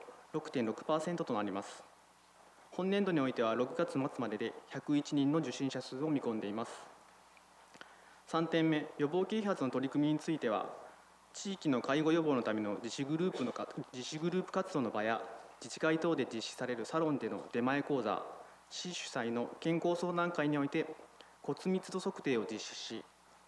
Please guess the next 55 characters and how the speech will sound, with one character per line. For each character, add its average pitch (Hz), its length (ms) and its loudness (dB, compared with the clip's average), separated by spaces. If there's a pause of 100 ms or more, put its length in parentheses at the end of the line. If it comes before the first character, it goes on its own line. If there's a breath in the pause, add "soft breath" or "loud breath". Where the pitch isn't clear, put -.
(140)
骨 143 180 2
の 151 100 6
セ 156 140 -2
ル 160 100 2
フ 160 60 -6
チ 165 100 -2
ェ - 20 -4
ッ - 40 -6
ク - 120 -4
を 117 40 -2
き - 100 -4
っ - 40 -2
か 113 140 -4
け 120 100 -4
と 113 120 -6
し - 100 -10
て 147 220 0 (420)
骨 - 160 -8
粗 - 160 -10
し - 80 -4
ょ 120 60 0
う 113 40 -2
症 120 200 -2
の 131 100 2
予 131 160 2
防 123 140 0
啓 123 160 -4
発 117 180 -2
を 165 60 4
実 147 140 -2
施 - 140 -10
し - 40 -12
て - 80 -6
い 104 40 0
る 98 40 -8
と - 80 -8
こ 107 120 -4
ろ 104 60 0
で 113 120 -4
す。 - 180 -14 (1120 loud breath)
ま 127 80 -4
た、 135 200 4
十 156 200 0
月 175 220 0
二 170 120 -6
十 - 80 -16
日 165 120 0
の 147 160 2
世 180 160 -6
界 139 180 0
骨 - 180 -2
粗 - 160 -8
し - 80 -4
ょ 139 80 0
う 143 60 -6